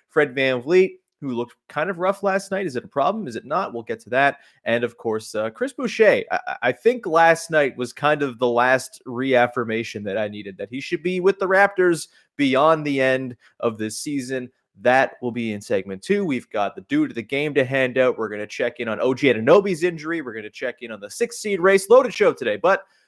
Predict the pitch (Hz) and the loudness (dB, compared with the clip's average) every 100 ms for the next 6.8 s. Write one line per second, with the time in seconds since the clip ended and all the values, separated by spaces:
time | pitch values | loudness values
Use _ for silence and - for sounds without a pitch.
0 | _ 214 240 - 226 156 143 139 139 _ | _ 0 0 -4 -4 0 0 -2 -8 _
1 | - 113 113 131 127 - 110 110 107 104 | -16 -6 -4 -4 -6 -4 -6 -2 -2 -2
2 | 98 _ - 101 101 - 101 101 98 - | -4 _ -12 -10 -12 -12 -12 -12 -12 -4
3 | 139 143 143 131 131 - 165 175 294 262 | 0 0 0 -4 -4 0 0 0 -2 2
4 | 208 - 202 190 175 - - 107 113 170 | 2 4 2 4 2 -2 -10 -10 -4 -2
5 | 151 - - 170 - 135 123 113 110 _ | -2 -6 -10 -10 -2 2 2 0 -10 _
6 | - 101 - 101 82 98 98 - | -12 -10 -10 -10 -10 -12 -14 -18